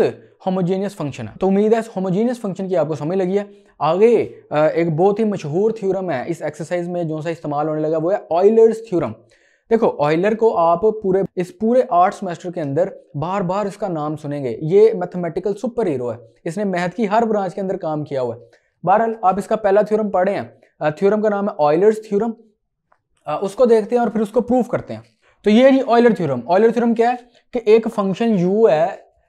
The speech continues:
एक फंक्शन यू है जो कि होमोजीनियस है। तो सबसे पहले बात क्या पता चली कि ऑयलर थ्योरम इस्तेमाल होता है किन फंक्शंस पर,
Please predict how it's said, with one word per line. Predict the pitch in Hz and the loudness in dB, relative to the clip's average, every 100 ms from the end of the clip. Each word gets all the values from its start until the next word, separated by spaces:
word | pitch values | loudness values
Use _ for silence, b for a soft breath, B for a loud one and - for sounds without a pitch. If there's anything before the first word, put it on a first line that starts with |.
| _ - | _ 0
एक | 202 | 0
फंक्शन | 196 202 185 233 | 2 -4 -2 -2
यू | 190 175 208 | 0 0 2
है | 175 190 | 2 2
जो | 214 | 0
कि | 226 | 0
होमोजीनियस | 247 220 226 190 196 226 262 254 | -2 2 2 2 2 2 0 -4
है। | - 139 135 131 113 _ _ _ _ - | -10 -6 -4 -4 -6 _ _ _ _ -8
तो | |
सबसे | 151 190 226 | -6 -2 0
पहले | 226 220 | 2 4
बात | 202 202 | 4 2
क्या | 220 | -2
पता | 202 208 | 0 -2
चली | 202 214 | 0 0
कि | - | -2
ऑयलर | - 165 190 196 | 0 2 2 0
थ्योरम | 202 202 214 | -2 -2 -2
इस्तेमाल | 185 - 170 175 185 | -8 -6 0 2 2
होता | 170 196 | 0 -4
है | |
किन | 196 202 | -4 -6
फंक्शंस | 196 180 196 175 | -4 -8 -8 -6
पर, | 226 | -6